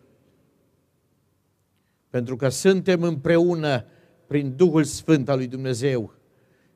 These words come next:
și e mai mult decât ceea ce se vede. Ține minte în dimineața aceasta.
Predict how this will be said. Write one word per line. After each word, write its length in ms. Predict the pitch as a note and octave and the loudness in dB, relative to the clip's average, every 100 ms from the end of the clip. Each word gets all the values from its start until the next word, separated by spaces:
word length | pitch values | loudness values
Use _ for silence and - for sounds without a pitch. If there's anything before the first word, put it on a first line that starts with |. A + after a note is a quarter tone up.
| _ | _
și 220 | - - | -20 -6
e 60 | C3+ | -6
mai 200 | B2 B2+ | -4 -4
mult 300 | C3 D3+ B2+ | 0 0 0
decât 280 | A#2+ - G#2+ | -2 -4 -6
ceea 220 | - A2+ | -4 -6
ce 120 | - | -8
se 160 | G#2 G#2 | -12 -12
vede. 380 | F2+ D2 F#2 _ _ _ _ _ _ _ _ _ _ _ _ _ _ _ _ _ _ _ _ _ _ _ _ _ _ _ _ _ _ _ _ _ _ _ _ _ _ | -12 -14 -18 _ _ _ _ _ _ _ _ _ _ _ _ _ _ _ _ _ _ _ _ _ _ _ _ _ _ _ _ _ _ _ _ _ _ _ _ _ _
Ține 280 | - G3+ | -2 0
minte 340 | E3 D#3 C3 B2 | 2 2 0 -4
în 100 | A2 | -4
dimineața 480 | A2+ A2+ G#2+ G2+ G2+ | -4 -4 -4 -8 -14
aceasta. 460 | - F2+ - E2 | -16 -20 -20 -20